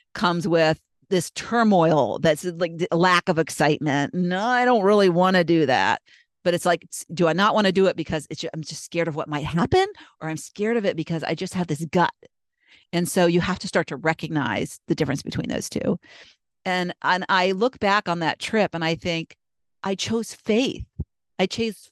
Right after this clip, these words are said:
faith to go on that adventure." And it ended up being one of the top ten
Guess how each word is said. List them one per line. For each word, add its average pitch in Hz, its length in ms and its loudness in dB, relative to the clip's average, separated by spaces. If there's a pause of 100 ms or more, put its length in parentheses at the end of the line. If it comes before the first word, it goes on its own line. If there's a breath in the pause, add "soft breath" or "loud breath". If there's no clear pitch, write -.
(180)
faith 220 480 2
to 185 80 -4
go 240 420 4
on 170 160 2
that 170 160 -2
adventure." 185 560 0 (260 loud breath)
And 180 140 -2
it 185 160 -2
ended 240 320 4
up 185 280 4 (300)
being 196 600 2 (220)
one 180 220 -2
of 170 80 0
the 160 60 0
top - 400 0
ten 151 540 0